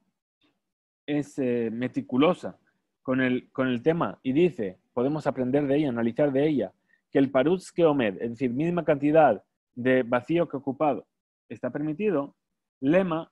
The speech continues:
te-, lema, tehebe, tiyuta de Rav Huna, bere de Rav Yoshua. Entonces vamos a decir que hay una tiyufta,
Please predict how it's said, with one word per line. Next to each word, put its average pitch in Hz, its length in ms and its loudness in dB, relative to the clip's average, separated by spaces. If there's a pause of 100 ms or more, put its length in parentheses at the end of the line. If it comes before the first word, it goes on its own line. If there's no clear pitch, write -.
(160)
te-, 131 260 -6 (200)
lema, 151 720 -2 (400)
tehebe, 139 540 -2
tiyuta 135 540 -4
de 113 120 -6
Rav 110 240 -6
Huna, 156 360 -4 (480)
bere 147 280 -2
de 139 80 -4
Rav 120 160 -4
Yoshua. 135 420 -6 (140)
Entonces 120 220 -8
vamos 143 200 -6
a 135 40 -4
decir 110 260 -10 (100)
que 113 140 -6
hay 120 160 -2
una 127 240 -6
tiyufta, 147 680 -4